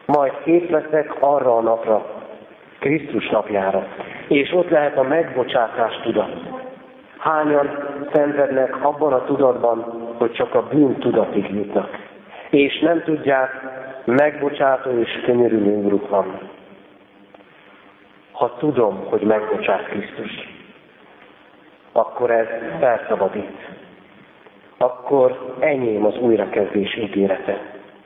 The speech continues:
És akkor már nem kell szőnyeg alá söpörni, nem kell elrejteni,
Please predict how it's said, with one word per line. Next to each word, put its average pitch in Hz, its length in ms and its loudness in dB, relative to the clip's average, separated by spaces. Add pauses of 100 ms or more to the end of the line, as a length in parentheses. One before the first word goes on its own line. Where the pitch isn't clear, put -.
(460)
És 143 180 0
akkor 151 340 2
már 143 200 2
nem 151 180 0
kell 131 240 0 (120)
szőnyeg 147 320 4
alá 127 260 4
söpörni, 117 720 -2 (320)
nem 147 300 2
kell 123 140 0
elrejteni, 139 960 2